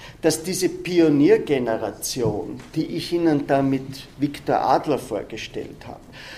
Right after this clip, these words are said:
dass das Nietzscheaner und Wagnerianer waren.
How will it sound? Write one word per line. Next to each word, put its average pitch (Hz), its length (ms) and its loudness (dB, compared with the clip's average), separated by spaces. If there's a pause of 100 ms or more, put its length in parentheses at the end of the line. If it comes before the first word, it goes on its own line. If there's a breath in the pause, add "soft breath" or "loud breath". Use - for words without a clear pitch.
(220 loud breath)
dass 156 320 4
das - 380 2 (140)
Nietzscheaner 156 1120 2
und 151 360 2
Wagnerianer 113 1400 0 (100)
waren. - 220 -16